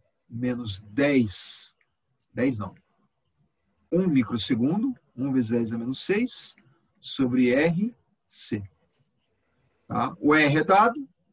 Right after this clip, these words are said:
a gente isola o C, tá? E aí você tem né, o cálculo do capacitor baseado aqui na curva de carga capacitor. Você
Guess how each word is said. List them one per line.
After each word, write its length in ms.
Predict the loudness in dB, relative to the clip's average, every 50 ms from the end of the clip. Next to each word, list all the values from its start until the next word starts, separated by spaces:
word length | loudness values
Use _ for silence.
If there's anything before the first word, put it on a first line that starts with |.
| _ _ _ _
a 40 | -8
gente 140 | -8 -6 -4
isola 300 | -2 0 2 2 2 2
o 40 | 0
C, 340 | 0 0 0 0 0 -2 -6 _ _ _ _ _ _ _ _ _ _ _
tá? 240 | -12 -10 -8 -8 -8 -10 _ _ _ _ _ _ -8
E 160 | -4 -2 2
aí 160 | 2 4 2
você 300 | 2 0 -4 -6 -6 -8
tem 360 | -6 -4 -4 -4 -4 -6 -8 -14 _ _ _ _ _ _ _ _
né, 240 | -12 -10 -10 -10 -10 -10
o 200 | -8 -6 -6 -6
cálculo 420 | -2 2 4 4 4 4 0 -2
do 100 | -4 -4
capacitor 720 | -4 -4 -2 0 0 0 -2 -4 -6 -4 -2 0 0 0 -2 -4 -10 _ _ _ _ _ _ _
baseado 600 | -2 -2 0 0 2 2 0 2 0 0 -2 -2
aqui 300 | -4 -6 -4 -2 -2 -2
na 180 | 0 -2 -6 -8
curva 260 | -8 -6 -6 -4 -4
de 100 | -4 -4
carga 380 | -2 -2 0 0 0 -2 -4 -4
capacitor. 500 | -6 -2 -2 -2 -2 -4 -6 -8 -10 -10 -12 -16 -20 -20 -18 _
Você 140 | 0 2 4